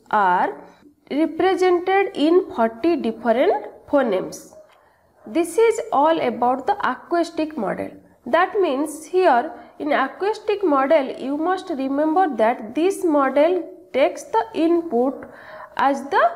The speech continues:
speech in digital format. After that it detects the sound in statistical representation, and here the statistical representation of sound is called as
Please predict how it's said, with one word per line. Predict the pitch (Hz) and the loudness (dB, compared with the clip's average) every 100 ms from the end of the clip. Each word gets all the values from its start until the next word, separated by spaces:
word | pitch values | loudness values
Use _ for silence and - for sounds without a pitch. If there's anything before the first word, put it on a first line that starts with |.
| - | -6
speech | - - - 311 233 330 - - - - | -20 -8 0 2 2 0 -4 -16 -16 0
in | 370 359 262 | 4 4 4
digital | 311 302 320 285 208 - | 2 2 2 2 2 -2
format. | 185 165 170 175 _ _ _ _ - | -8 -8 -12 -16 _ _ _ _ -4
After | 277 285 285 403 294 | -2 -2 -4 -4 0
that | 240 254 - | 0 0 -4
it | 302 320 302 | -6 -6 -6
detects | 233 269 - 339 339 | -6 -4 0 -2 -2
the | - 453 453 | -4 -4 -4
sound | - 311 381 196 165 - - _ _ _ _ _ _ - | -4 2 2 0 -4 -12 -20 _ _ _ _ _ _ -6
in | 269 320 784 - - - _ _ _ - | 0 2 0 -2 -16 -20 _ _ _ -14
statistical | - 349 339 349 415 415 359 359 359 | -2 0 0 -2 -2 -2 0 2 2
representation, | 269 262 226 208 190 175 160 160 - - - | 0 -2 -2 -2 -2 -6 -10 -12 -16 -18 -6
and | - 311 302 | 0 2 0
here | - 392 427 294 | 4 4 4 2
the | 262 | 0
statistical | 311 311 277 285 359 - 370 370 370 339 | -2 -2 -4 -2 -6 -4 -4 0 0 0
representation | 269 - 247 254 285 294 302 330 320 | -2 -2 -2 0 0 0 0 2 2
of | 330 | 2
sound | 330 330 339 302 277 | 0 0 2 2 -2
is | - 269 - | -4 -6 -4
called | 247 233 226 | 0 2 2
as | 269 508 - | 2 0 -2